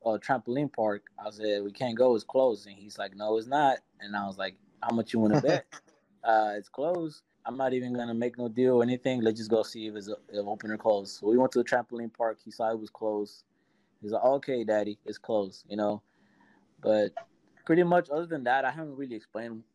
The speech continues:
Speaker 1: to him what's really going on. It's just more of a, he's kinda,
Speaker 2: He's
Speaker 1: he
Speaker 2: just bummed,
Speaker 1: does
Speaker 2: he's just bummed out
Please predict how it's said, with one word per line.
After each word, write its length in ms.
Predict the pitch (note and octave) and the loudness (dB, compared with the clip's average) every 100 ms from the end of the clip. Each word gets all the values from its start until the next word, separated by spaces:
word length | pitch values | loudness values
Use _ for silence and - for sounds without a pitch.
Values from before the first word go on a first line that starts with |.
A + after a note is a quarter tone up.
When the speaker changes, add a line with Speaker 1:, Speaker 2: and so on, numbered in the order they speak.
| _ - | _ -12
Speaker 1:
to 100 | B2 | -6
him 180 | A#2 | -4
what's 180 | A2 A2 - | -4 -4 -2
really 160 | A2+ G2 | -2 0
going 300 | G#2 G2 G2+ | 2 2 2
on. 300 | G#2 F#2+ F2 | 2 2 -4
It's 180 | G2 G#2 | -8 -4
just 100 | G#2+ | 0
more 180 | A2 G#2 | 4 4
of 120 | G2 | 4
a, 220 | G2+ F#2+ - _ | 0 0 -8 _
he's 160 | B2+ - | -2 2
kinda, 420 | C#3+ C3 A#2+ - _ - | 2 4 0 -2 _ 2
Speaker 2:
He's 100 | A2 | 4
Speaker 1:
he 80 | |
Speaker 2:
just 80 | C3 | 4
bummed, 260 | D3 D3+ D3 | 2 2 -2
Speaker 1:
does 100 | - - | -10 -4
Speaker 2:
he's 120 | B2 | 0
just 140 | B2+ | 0
bummed 260 | - G#2+ E3+ | 2 2 6
out 200 | G2 | 6